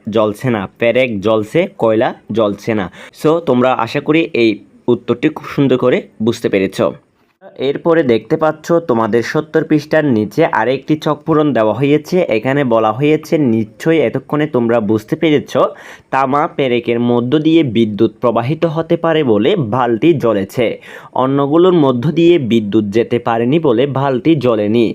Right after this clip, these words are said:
তাহলে নিশ্চয়ই এটাও বলতে পারবে কেন বৈদ্যুতিক তার বা যন্ত্রাংশে তামার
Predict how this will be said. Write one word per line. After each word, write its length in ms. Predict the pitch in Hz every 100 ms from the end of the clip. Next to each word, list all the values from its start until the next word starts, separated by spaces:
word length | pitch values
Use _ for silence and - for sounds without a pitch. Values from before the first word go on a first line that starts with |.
| - - -
তাহলে 400 | 120 123 156 175
নিশ্চয়ই 560 | 151 120 - - 175 180
এটাও 300 | - 117 151
বলতে 320 | 151 127 120 117
পারবে 520 | 104 98 95 165 214 - - -
কেন 300 | 151 143 175
বৈদ্যুতিক 720 | 165 127 120 107 120 123 120 -
তার 320 | 123 127 -
বা 340 | 127 104 110 110
যন্ত্রাংশে 800 | 98 131 135 143 143 165 - 185
তামার 400 | 147 120 113